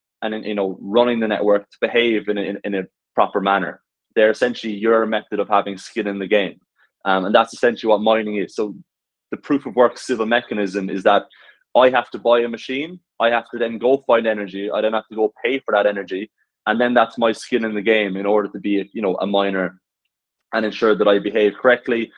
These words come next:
and build blocks correctly and, and participate as I should. Um, and then essentially, so how the mining process essentially works is that, you know, a pool actually constructs the block. So if you have all the miners in the pool, a pool will construct the block. They'll put all the transactions in that occurred in that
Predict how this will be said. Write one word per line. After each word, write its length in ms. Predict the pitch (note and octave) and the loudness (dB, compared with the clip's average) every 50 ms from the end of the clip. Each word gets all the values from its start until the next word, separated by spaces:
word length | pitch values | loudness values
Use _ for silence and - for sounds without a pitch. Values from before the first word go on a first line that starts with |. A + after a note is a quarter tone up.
| _ _ _ _ - | _ _ _ _ -4
and 120 | G#2 G#2 F#2+ | -4 -2 0
build 260 | A#2 A2+ A2 G#2 G#2+ | 0 0 2 2 2
blocks 280 | A2 G2+ G2+ - - | 2 0 0 -2 -8
correctly 560 | - - A2+ G#2 G2 - G#2 G2+ F#2 F#2 - - | -4 0 0 0 0 -2 -4 -4 -2 -4 -4 -4
and, 220 | G2 G2 G2 F#2 - G2 | -6 -6 -6 -6 -6 -6
and 180 | F#2+ F#2 F2 - _ _ _ | -6 -6 -8 -10 _ _ _
participate 440 | - - - G#2 - - G2 F#2+ F#2+ | -12 -10 -8 -8 -4 0 2 4 4
as 120 | F#2 F#2 | 4 4
I 100 | F#2+ F#2 | 2 0
should. 280 | - - A#2+ G#2 F#2 - - - - - - _ _ _ - | 2 4 4 2 2 0 -6 -18 -20 -20 -20 _ _ _ 0
Um, 200 | G#2 G2+ G2+ G2 | 0 2 2 2
and 80 | A2+ | 2
then 80 | B2 A#2+ | 2 0
essentially, 300 | A#2 - C#3 C#3 B2+ - | 2 4 2 2 2 2
so 120 | C3 C3 | 2 4
how 140 | B2+ C#3+ D3+ | 4 4 2
the 80 | D3 C#3 | 2 2
mining 220 | C3+ C3+ C3 B2+ | 0 0 0 0
process 280 | - C3+ A#2+ A2 - - | 0 -2 -4 -4 -6 -6
essentially 340 | - A#2 G#2+ G2 - A2+ A2 | -8 -8 -6 -6 -8 -6 -2
works 320 | C#3 D#3+ D#3 - - - | -2 -2 -2 -2 -6 -10
is 80 | B2 G#2 | -2 0
that, 200 | A#2 A2 G#2+ - _ _ _ _ _ _ | 2 2 2 0 _ _ _ _ _ _
you 80 | - A2 | -6 -4
know, 220 | G#2+ G#2 G2+ - _ - | -2 -2 -2 -4 _ -10
a 60 | - _ _ | -12 _ _
pool 280 | - E3+ F3 D#3+ D3 C3+ | -4 -2 0 2 2 2
actually 260 | A#2+ - - A#2+ A2 | 0 -2 -6 -10 -12
constructs 600 | - - G#2 - - A2+ A2 G#2+ - - - - | -10 -12 -14 -10 -6 -6 -6 -6 -8 -14 -18 -16
the 80 | - F2+ | -10 -4
block. 260 | G#2 G#2 B2+ D3+ - _ _ _ _ _ | -2 -2 -2 -2 -6 _ _ _ _ _
So 400 | - - B2 A2 G#2 G2 G2 - - | -8 -2 0 0 0 0 -2 -6 -12
if 120 | - _ | -10 _
you 60 | B2 B2+ | -6 -2
have 80 | A#2 | 0
all 160 | A#2+ A#2+ A2+ G#2 | 2 2 2 0
the 60 | G#2+ | 0
miners 320 | G#2+ A2 A2 A2 G#2+ F#2+ | -2 -2 -2 -4 -6 -6
in 60 | G#2+ | -8
the 60 | G#2 G2+ | -10 -10
pool, 260 | - A#2 A2 G#2+ G2+ | -8 -6 -6 -4 -6
a 40 | G2 | -6
pool 220 | - B2+ B2+ B2 | -4 -6 -4 -4
will 120 | B2 A2 | -4 -6
construct 420 | - - G#2 - - A2+ G#2 - - | -8 -12 -16 -6 -4 -4 -4 -4 -4
the 40 | F#2+ | 0
block. 260 | G#2+ G#2+ G2+ G#2 - - | 2 2 2 2 0 -4
They'll 100 | G2+ - | -4 -2
put 160 | - C#3 C#3 | 0 2 2
all 140 | C3 C3 A2 | 4 2 2
the 80 | A2+ | 0
transactions 640 | - - A2+ A2 G#2 G#2+ G#2 - - - G#2+ F#2+ G#2+ | -2 -2 -2 2 2 0 0 0 -6 -10 -6 -2 -2
in 160 | G#2+ G#2 G2 | -2 0 0
that 120 | G2 F#2+ | -2 -2
occurred 300 | F#2+ - _ A2+ A2 G#2+ | -4 -2 _ 0 0 0
in 60 | G#2 | -2
that 140 | G2+ F#2+ - | -4 -6 -4